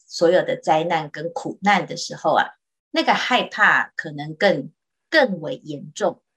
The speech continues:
哦，只是我们还没有遇到最大最大的害怕之前，有一些小小的害怕，你会感觉好像是困扰啊。那慢慢的去转，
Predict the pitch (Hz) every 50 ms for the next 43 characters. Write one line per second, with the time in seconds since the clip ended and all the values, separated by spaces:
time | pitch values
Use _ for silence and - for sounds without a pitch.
0 | _ _ _ _ _ - 170 170 165 165 - 175 170 262 262 240 196 175 160 170
1 | 170 175 190 202 - - 170 175 180 233 202 170 - 226 220 202 208 214 190 185
2 | - - _ _ _ _ _ - - 359 302 247 190 - 240 214 190 185 - 202
3 | 185 180 185 170 160 - 160 - - 202 175 - - - 175 160 160 - 165 170
4 | 170 - - - 143 131 127 123 - - 156 147 147 156 180 - 185 185 180 175
5 | 156 190 196 - - - - - 151 - - - 180 160 - - 175 151 135 -
6 | _ _ _ _ _ - 175 202 233 226 190 160 151 151 - 156 151 151 - -
7 | - 220 196 175 170 - - 185 185 - - - 359 240 170 147 139 107 - -
8 | - _ _ - 135 110 - - _ - - _ _ - _ _ _ _ - 339
9 | 339 320 285 262 247 240 - 330 349 349 370 359 294 240 196 185 - 233 190 -
10 | 202 156 131 - -